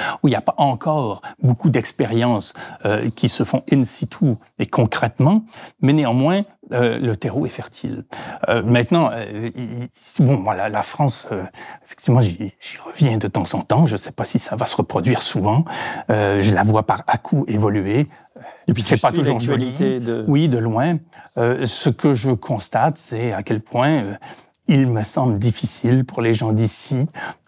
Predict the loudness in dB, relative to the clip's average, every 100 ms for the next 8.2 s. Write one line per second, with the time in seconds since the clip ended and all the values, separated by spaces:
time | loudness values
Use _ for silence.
0 | 0 0 0 -2 -4 0 0 0 -4 -6
1 | -10 -20 _ _ _ 4 4 2 -2 -2
2 | 0 0 0 -2 -2 -6 0 0 0 0
3 | 0 0 -2 0 2 2 0 -4 -14 -14
4 | -16 -18 0 2 2 0 -2 0 0 0
5 | -2 0 -2 -4 -4 -4 -2 -4 -6 -14
6 | -14 -14 -14 -20 -16 -16 0 4 4 0
7 | -2 -4 -2 0 0 0 2 0 0 -4
8 | -8